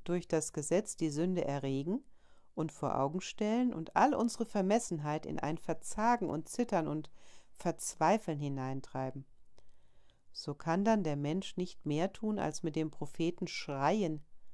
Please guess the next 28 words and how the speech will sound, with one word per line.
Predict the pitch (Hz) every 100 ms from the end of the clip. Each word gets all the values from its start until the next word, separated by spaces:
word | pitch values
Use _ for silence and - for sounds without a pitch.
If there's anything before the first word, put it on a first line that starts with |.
| - - - - -
"Ich | - 185 - -
bin | 262 302 320
von | - 247 233
Gott | 190 214
verworfen." | - 220 202 190 185 151 - 135 - - - - - - - - - - - -
Oder | 160 165 160
wie | 175
man | 180
auf | 151 -
Deutsch | 143 151 -
sagt: | - 175 175 - - - -
"Ich | - -
bin | 233 226
des | 208 -
Teufels, | - 240 254 - 151 - - - - - -
ich | 202 196
kann | - 165 160 180
nimmermehr | 220 226 220 214 208
selig | 180 190 151 143 -
werden." | 139 135 139 131 - - - - - - - - - -
Das | - 151 -
heißt, | 156 190 - -
recht | 170 185 -
in | 196
die | 214 196
Hölle | 190 151
geführt | 139 - 147 139 -
werden. | 139 131 135